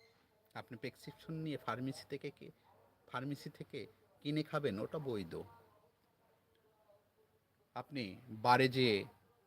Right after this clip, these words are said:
হ্যাঁ, বারে যেয়ে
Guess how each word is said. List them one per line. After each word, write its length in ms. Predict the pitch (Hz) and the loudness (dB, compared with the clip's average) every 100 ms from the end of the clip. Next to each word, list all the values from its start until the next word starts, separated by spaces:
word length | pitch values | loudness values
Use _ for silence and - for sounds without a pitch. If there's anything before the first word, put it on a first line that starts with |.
| _ _ _ _ _ _ _ _ _ _ _ _ _ _ _ _ _ _ _ _ - | _ _ _ _ _ _ _ _ _ _ _ _ _ _ _ _ _ _ _ _ -12
হ্যাঁ, 220 | 196 - - - _ _ _ _ _ _ _ | -10 -10 -12 -20 _ _ _ _ _ _ _
বারে 300 | 110 120 139 | 4 8 8
যেয়ে 360 | 135 143 110 | 8 8 6